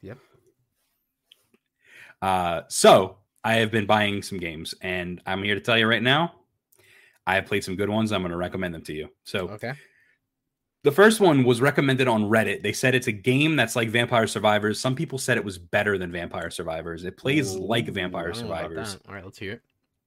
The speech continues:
Speaker 2: It's called Brotato.
Speaker 1: Oh, I've heard of this.
Speaker 2: It is like Vampire Survivors if it was made by the guys who made, um, Binding of Isaac.
Speaker 1: Mm.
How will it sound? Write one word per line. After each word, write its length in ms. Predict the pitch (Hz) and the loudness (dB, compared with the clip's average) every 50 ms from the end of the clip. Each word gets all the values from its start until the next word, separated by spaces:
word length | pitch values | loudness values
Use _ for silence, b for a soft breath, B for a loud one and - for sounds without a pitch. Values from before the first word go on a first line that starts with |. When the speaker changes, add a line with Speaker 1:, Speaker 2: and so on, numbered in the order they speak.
| _ - | _ -18
Speaker 2:
It's 120 | - - | -14 -6
called 280 | - 120 113 107 104 101 | 2 2 2 2 2 2
Brotato. 680 | 110 110 104 101 - - 113 104 82 78 76 73 - _ _ _ _ _ _ - | 2 2 2 2 2 2 0 0 0 -4 -6 -10 -12 _ _ _ _ _ _ -8
Speaker 1:
Oh, 420 | 170 247 311 330 302 226 143 117 101 | -6 -2 -2 0 0 0 -2 -4 -6
I've 180 | 123 143 143 | -8 -8 -4
heard 160 | - 208 220 208 | -4 -2 -2 -2
of 100 | 139 107 | -4 -6
this. 380 | 98 92 - - - - - _ _ _ _ _ _ _ - b b b b b b b b b b b - | -8 -10 -10 -14 -16 -18 -20 _ _ _ _ _ _ _ -20 b b b b b b b b b b b 2
Speaker 2:
It 100 | 147 180 | 4 6
is 160 | 233 226 208 | 6 4 6
like 200 | 220 208 175 143 | 6 6 6 6
Vampire 360 | 139 139 139 127 156 156 151 | 4 2 2 4 4 4 4
Survivors 560 | - - 139 110 107 110 113 117 127 123 107 | 4 2 0 2 4 4 4 4 2 2 0
if 140 | 110 104 - | -2 -6 -4
it 60 | 113 | -4
was 140 | 98 104 95 | -4 -4 -4
made 180 | 101 104 101 92 | -2 -2 0 0
by 100 | 104 95 | 0 0
the 80 | 95 | 0
guys 480 | 92 92 98 95 95 95 98 92 90 - | -2 0 0 2 2 2 0 -2 -4 -6
who 100 | 98 95 | -8 -8
made, 560 | 92 92 90 92 92 92 90 90 90 87 90 - | -6 -4 -2 -2 -2 -2 -2 -2 -4 -6 -8 -10
um, 600 | - 92 87 87 82 82 82 78 78 80 80 82 - - - - | -8 -6 -4 -2 -2 -4 -4 -6 -8 -12 -14 -16 -16 -20 -14 -4
Binding 320 | - 104 101 95 101 92 92 | -2 -2 0 0 -2 -4 -4
of 80 | 87 | -2
Isaac. 480 | 82 82 92 90 117 147 143 - - _ _ _ _ _ | -2 -2 -2 -2 -2 -4 -4 -6 -20 _ _ _ _ _
Speaker 1:
Mm. 280 | - 98 92 87 87 | -18 -16 -16 -16 -18